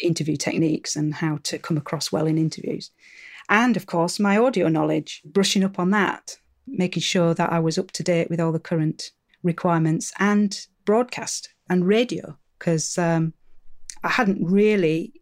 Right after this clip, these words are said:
I mean, it wasn't a job that I'd really looked at chasing until I saw the advert.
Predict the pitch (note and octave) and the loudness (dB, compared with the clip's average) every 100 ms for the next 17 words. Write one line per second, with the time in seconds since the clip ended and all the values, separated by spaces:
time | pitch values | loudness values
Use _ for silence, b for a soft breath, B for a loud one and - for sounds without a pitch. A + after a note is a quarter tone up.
0 | _ - - D#3+ - F3+ A3 A#3+ A#3+ E3+ | _ -20 -10 -4 0 2 2 2 2 0
1 | - - G#3+ G#3+ G3+ - F3 D#3+ - D#3+ | -4 -2 2 2 0 0 -2 -4 -10 -2
2 | F#3+ F#3+ F3 E3 E3+ - _ _ - F3+ | 2 2 2 0 -2 -6 _ _ -4 0
3 | F#3+ F#3+ - F#3 - _ _ _ _ - | 2 0 -2 -2 -4 _ _ _ _ -4
4 | - G#3 G#3 - D3 D#3 D#3+ G#3+ G3+ G3 | 0 2 2 2 2 2 0 2 2 0
5 | - G#3 G3+ G3 G3+ G3 G3 - A3 E3+ | 0 2 2 2 2 2 0 0 -2 -2
6 | D#3 - | -4 -6